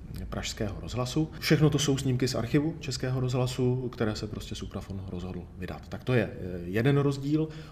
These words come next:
oproti zlaté edici a druhý rozdíl je taky v tom, že, eh,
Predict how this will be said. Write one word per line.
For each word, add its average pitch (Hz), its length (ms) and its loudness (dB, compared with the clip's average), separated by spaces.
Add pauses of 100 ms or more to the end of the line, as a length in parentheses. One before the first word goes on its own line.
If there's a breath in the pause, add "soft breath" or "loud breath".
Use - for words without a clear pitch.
oproti - 340 -2
zlaté 123 380 0
edici 127 400 0 (340 loud breath)
a 110 80 -2
druhý 123 300 6
rozdíl 127 380 4
je 131 100 4
taky 131 340 0
v 127 120 -6
tom, 120 280 0
že, 123 180 0
eh, 123 380 2